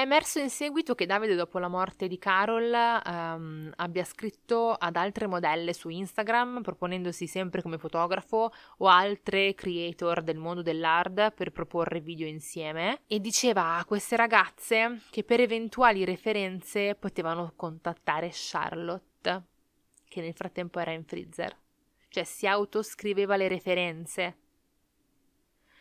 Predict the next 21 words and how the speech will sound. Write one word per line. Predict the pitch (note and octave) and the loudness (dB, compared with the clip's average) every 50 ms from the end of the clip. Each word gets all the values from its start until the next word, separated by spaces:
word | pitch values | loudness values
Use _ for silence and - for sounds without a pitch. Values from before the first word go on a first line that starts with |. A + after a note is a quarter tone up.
| - - - - - - _ - _ | -20 -20 -20 -20 -20 -20 _ -16 _
Questo | - C#4+ C#4 - - A3+ | 0 0 2 4 4 4
non | G#3+ G#3 | 4 2
so | - - - A3+ A3+ | -2 2 4 4 4
se | - - - | 4 0 -2
per | F#3 F3+ | -2 -2
continuare | - - F#3+ F3+ - F#3+ F#3 F#3 F3+ F3 | -2 -2 -6 -4 -4 -2 0 2 2 2
a | F3 | 2
dare | F3 F3 F3 F3 | 2 0 0 0
una | E3+ E3+ | 0 -2
parvenza | E3 - F3+ F3 E3 F3+ F3+ F3 E3+ - - F3+ F3 E3+ E3+ E3+ E3+ E3 | -2 -2 -4 -4 -2 -4 -4 -6 -4 -2 2 4 4 6 6 6 4 4
di | E3 F3 F3 | 2 0 -2
normalità | F3 F3 F3+ F3 F3 F3 F3 F3 - F3+ | -2 0 0 0 0 -2 -2 0 0 2
alla | E3+ E3 E3 E3 E3 E3 D#3+ | 4 4 4 4 2 0 -2
sua | - - E3+ | -4 -6 -8
vita | D#3+ F3+ F#3+ - - A#3 B3 C4+ C4+ - _ _ _ _ _ _ _ _ _ - | -6 -8 -4 2 4 4 4 4 0 -8 _ _ _ _ _ _ _ _ _ -4
o | G3+ G3+ G3+ | -2 -2 -2
per | - F#3+ F#3 F3+ | 0 0 -2 -2
cercare | - - F3 - - E3 D#3+ E3 E3+ | -2 -4 -8 -6 -6 -6 -6 -6 -6
una | E3+ E3+ | -8 -8
nuova | E3 E3 E3 D#3+ E3 D#3+ | -8 -6 -4 -2 -4 -4
vittima | D#3+ D#3 - _ - - E3 E3 F#3 E3+ E3+ D#3+ | -4 -8 -14 _ -10 -10 -6 -6 -6 -6 -8 -10